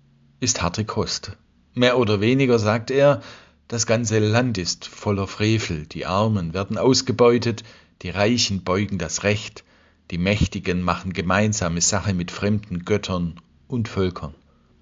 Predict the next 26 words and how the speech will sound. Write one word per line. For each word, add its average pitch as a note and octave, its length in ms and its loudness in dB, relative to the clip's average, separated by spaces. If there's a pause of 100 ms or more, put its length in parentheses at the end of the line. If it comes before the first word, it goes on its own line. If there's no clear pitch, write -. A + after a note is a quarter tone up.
(440)
Deshalb C3 420 2 (560)
soll C#3 300 -2
Israel A#2+ 440 2
zerstört A#2+ 520 4
und G2+ 180 -2
seine G2 400 -2
Bewohnerinnen G#2+ 800 0
und G2 160 -2
Bewohner G2+ 540 2
in E2+ 180 -4
alle G2+ 320 -2
Lande F#2+ 400 -2
zerstreut E2+ 640 -6
werden. D#2 320 -10 (1300)
Amos G2 500 2 (300)
versucht C#3 500 2
noch G#2 180 2
mehrfach A#2+ 480 4
an G2 160 -2
die F2 240 -4
Gnade G2+ 500 0
und F2 200 -4
Barmherzigkeit F2+ 800 -2
Gottes A2 320 0
zu G#2 100 2
erinnern, G2 460 2